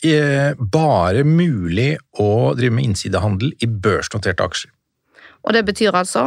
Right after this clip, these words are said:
Speaker 2: at de er gjort allment tilgjengelig for kjøp av aksjer?
Speaker 1: Ja, og at de er på en børs hvor det er en kurs som stilles på bakgrunn av den informasjonen som er tilgjengelig til enhver tid. Og det er derfor nettopp dette med informasjon er så viktig for innsidehandel.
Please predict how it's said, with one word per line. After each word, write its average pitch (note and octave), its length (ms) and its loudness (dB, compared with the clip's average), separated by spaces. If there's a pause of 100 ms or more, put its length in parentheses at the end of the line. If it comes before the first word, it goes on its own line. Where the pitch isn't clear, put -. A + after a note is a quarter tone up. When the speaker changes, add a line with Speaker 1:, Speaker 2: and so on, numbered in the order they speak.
(120)
Speaker 2:
at G#3+ 120 -4
de G#3 180 0
er F#3+ 100 2
gjort F#3 240 -4 (180)
allment G3 380 0
tilgjengelig F3+ 480 0
for - 160 -8
kjøp - 240 -6
av - 160 -4
aksjer? - 200 -8 (140)
Speaker 1:
Ja, G2+ 240 -2 (140)
og A#2+ 160 4
at G#2+ 60 -14
de B2+ 160 2
er G2+ 180 2
på G#2 140 -4
en G2+ 100 0
børs D#3+ 300 2
hvor B2 100 0
det A#2+ 80 2
er G#2 160 2
en A#2 140 0
kurs - 580 -2 (100)
som B2 220 -2
stilles G2+ 480 -2
på A#2 180 -2
bakgrunn A#2+ 540 0
av G#2+ 160 2
den A#2+ 80 -2
informasjonen A#2+ 960 -2 (180)
som C3+ 200 -2
er G2+ 120 2
tilgjengelig G#2 440 0
til C3 80 0
enhver A#2+ 180 2
tid. C#3 300 -6
Og A2 80 -2
det A#2+ 80 4
er A2+ 160 2
derfor - 220 -8 (180)
nettopp A#2 360 0
dette A2+ 220 -2
med B2 100 0
informasjon A#2 800 0 (600)
er B2 80 2
så B2+ 100 0
viktig A2 340 -2
for G2+ 380 -2 (160)
innsidehandel. F#2 640 -2